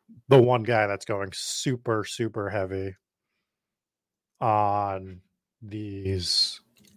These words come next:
early quarterbacks, specifically Mahomes and Hurts. Not really drafting Josh Allen. Did get a Josh Allen team last night because he, 'cause of what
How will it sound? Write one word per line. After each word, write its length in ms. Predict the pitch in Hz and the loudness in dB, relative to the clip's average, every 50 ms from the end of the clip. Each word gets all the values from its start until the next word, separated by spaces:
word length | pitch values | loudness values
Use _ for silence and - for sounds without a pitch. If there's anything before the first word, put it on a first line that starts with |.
| - | 2
early 260 | - 120 113 107 104 | 6 6 8 8 6
quarterbacks, 520 | 101 - - 113 110 104 101 101 98 98 - | 4 4 4 4 4 4 4 2 2 0 -2
specifically 520 | - 110 - - 117 - - - - 110 | -4 -4 -2 -2 -4 -4 -4 -4 -4 -2
Mahomes 580 | 95 98 98 - - 110 101 98 98 98 104 - | -2 -2 -2 2 2 4 4 4 2 -2 -4 -8
and 180 | - 113 104 | -8 -8 -4
Hurts. 440 | 104 - 113 107 104 107 - - - - _ - - - - - - - - - | 0 2 4 4 4 4 0 -4 -14 -14 _ -20 -20 -20 -20 -20 -20 -18 -4 2
Not 240 | 127 127 120 117 - | 4 6 6 6 6
really 240 | 131 131 127 123 117 | 6 6 6 6 6
drafting 520 | 113 123 120 117 117 117 120 113 117 117 | 6 6 6 4 4 2 0 -2 -2 -2
Josh 280 | 113 117 113 104 107 - | 0 0 -2 -2 -2 -2
Allen. 340 | - 151 151 156 151 151 143 | 2 4 6 6 6 4 4
Did 120 | 123 131 123 | 4 4 4
get 120 | 120 123 | 4 2
a 40 | 113 | 2
Josh 260 | 110 127 123 120 - | 2 2 2 2 2
Allen 280 | 139 123 120 120 117 113 | 2 2 2 2 2 2
team 180 | - 131 117 | 0 0 0
last 260 | 117 113 110 - - | 2 2 0 0 2
night 160 | 131 131 127 110 | 2 4 4 4
because 300 | 123 117 - 127 110 - | 2 2 2 0 0 0
he, 240 | - 123 117 110 | 0 0 0 -2
'cause 240 | - - 131 131 113 | 0 0 2 4 4
of 240 | 127 123 - - - | 4 4 2 0 -4
what 340 | 127 113 123 127 131 - | 0 2 2 2 0 -2